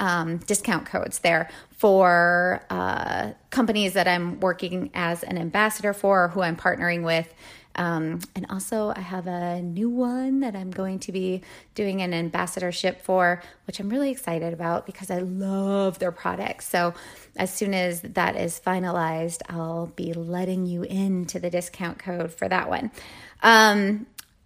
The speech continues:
okay, you can also, you guys know, you can get tons of details on if you wanna work with me one-on-one, how that works. Um, you can,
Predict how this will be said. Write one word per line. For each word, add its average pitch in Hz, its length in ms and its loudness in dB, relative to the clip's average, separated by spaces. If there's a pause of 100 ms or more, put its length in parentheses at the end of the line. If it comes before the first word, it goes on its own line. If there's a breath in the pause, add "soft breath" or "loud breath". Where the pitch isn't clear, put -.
okay, 220 480 6
you 233 100 -4
can 226 140 2
also, 220 400 6
you 233 180 -2
guys 175 260 2
know, 165 140 -2
you 175 140 -2
can 214 160 0
get 202 240 2
tons 233 240 0
of 226 80 2
details 185 460 0
on 175 200 0
if 185 180 -6
you 196 100 -2
wanna 180 200 0
work 196 240 0
with 202 180 -2
me 196 140 -2
one-on-one, 185 640 0
how 190 200 -2
that 185 240 2
works. 180 380 0 (320 loud breath)
Um, 175 500 0 (560)
you 202 220 2
can, 180 720 -2